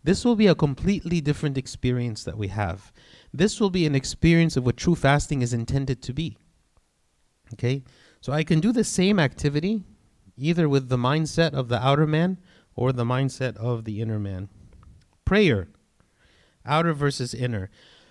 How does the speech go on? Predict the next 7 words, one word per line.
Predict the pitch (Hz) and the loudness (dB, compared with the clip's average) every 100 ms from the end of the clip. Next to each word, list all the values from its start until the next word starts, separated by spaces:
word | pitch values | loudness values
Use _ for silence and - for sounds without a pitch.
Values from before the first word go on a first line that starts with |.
| _ _ - | _ _ -2
Prayer | 165 208 262 | 4 8 8
is | 170 143 147 | 6 2 4
likewise | 175 196 170 147 127 | 4 4 6 6 4
twofold, | - 202 196 - 214 160 101 - _ - | -2 -6 -4 2 4 4 0 -6 _ -8
exterior | 139 - - 226 233 202 175 | -6 -6 -2 2 4 4 4
and | 135 135 | 2 -2
inner. | 170 202 104 - | 0 0 0 -4